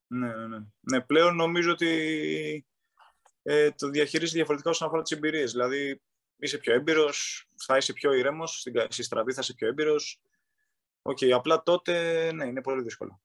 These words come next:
Είναι πολύ δύσκολο. Γι' αυτό, όπως είχα πει στην αρχή, είναι πολύ σημαντικό να υπάρχει κάποιος άνθρωπος να μιλάς. Ε, τα παιδιά να μιλάνε κάπου. Και δεν εννοώ μόνο τους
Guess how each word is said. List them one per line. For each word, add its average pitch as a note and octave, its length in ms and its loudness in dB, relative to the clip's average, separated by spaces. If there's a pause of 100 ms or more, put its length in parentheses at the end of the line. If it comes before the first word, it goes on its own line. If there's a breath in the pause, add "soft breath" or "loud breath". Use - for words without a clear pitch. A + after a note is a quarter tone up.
Είναι A2+ 120 -10
πολύ - 160 -6
δύσκολο. - 260 -8
Γι' A#2 80 4
αυτό, A#2 180 4
όπως B2 220 2
είχα B2+ 200 0
πει - 80 -6
στην - 140 -2
αρχή, A#2 220 -2
είναι C3+ 120 -2
πολύ B2 260 -2
σημαντικό A#2 520 -2
να B2+ 320 -2 (460)
υπάρχει - 380 -2
κάποιος - 320 -2
άνθρωπος B2 220 -2
να A#2 80 -4
μιλάς. A2+ 480 -4 (540)
Ε, - 120 -10
τα A2+ 140 -4
παιδιά A2+ 240 -2
να B2+ 80 0
μιλάνε A#2+ 360 0
κάπου. A2+ 280 -2 (800)
Και A#2+ 120 -6
δεν C3+ 160 -2
εννοώ C3 220 -2
μόνο C3 220 -2
τους A2+ 100 -12